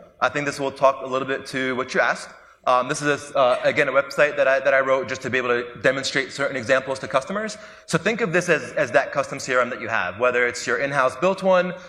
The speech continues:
whether it's off-the-shelf one or whatever. Um, with the A P Is that are available, um, again, like I said, you can completely hide this interface. It just has to be there in, in your, as a, as a hidden iframe, right?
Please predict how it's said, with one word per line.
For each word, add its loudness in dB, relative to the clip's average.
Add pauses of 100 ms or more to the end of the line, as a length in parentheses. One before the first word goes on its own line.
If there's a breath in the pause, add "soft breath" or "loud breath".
(120 loud breath)
whether 2
it's -2
off-the-shelf 2
one 0
or 0
whatever. -4 (440 loud breath)
Um, 2 (120)
with 0
the 0
A -2
P 0
Is 2
that 2
are 6
available, 0 (180)
um, 2
again, 4
like 2
I -2
said, -2
you -8
can -6
completely -4
hide 2
this -10
interface. -2
It -8
just 0
has -4
to -10
be -4
there 0
in, -6
in -4
your, -4
as -6
a, -2
as -6
a -2
hidden -4
iframe, -4
right? -4